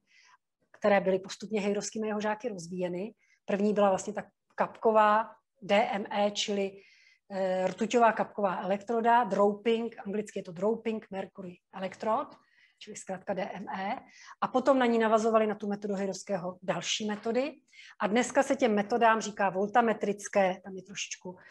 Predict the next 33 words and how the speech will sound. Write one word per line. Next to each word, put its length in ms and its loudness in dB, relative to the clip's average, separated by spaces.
jsou 160 -14
nuance 400 -4
trošičku 460 -12
mezi 180 -10
tou 200 -10
základní 420 -6
polarografií 720 -8
a 60 -16
těmi 220 -12
voltametrickými 800 -10
metodami. 460 -14
Ale 120 -4
do 80 -8
toho 180 -6
nechci 240 -8
zabíhat. 440 -6
Ale 140 0
vidíte 320 2
ty 120 4
rozsahy, 680 2
jaké 240 2
tyhle 220 0
ty 100 -4
metody 340 -2
zvládnou, 500 0
jsou 180 -8
přesně 420 -4
ty, 140 -6
které 380 0
ještě 300 -8
dokonce 360 -12
doleva 400 -6
jdou 300 -8